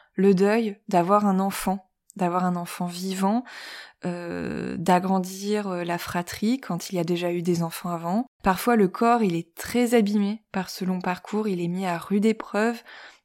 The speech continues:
tout comme le mental. Euh, il y a eu plein d'étapes douloureuses physiquement, moralement, émotionnellement. Quels seraient, selon toi, les signaux à prendre en compte pour se dire, « Là, je vais faire une pause » ou « Là,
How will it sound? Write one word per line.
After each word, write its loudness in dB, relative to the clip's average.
tout -2
comme 4
le 4
mental. 0
Euh, -4
il -6
y -4
a -4
eu -8
plein 0
d'étapes -2
douloureuses -6
physiquement, -6
moralement, 0
émotionnellement. 2
Quels 0
seraient, -2
selon 0
toi, -2
les 0
signaux 0
à 4
prendre -2
en -2
compte -4
pour -12
se -2
dire, « -4
Là, 2
je -4
vais -2
faire 0
une 2
pause » -4
ou « -2
Là, 0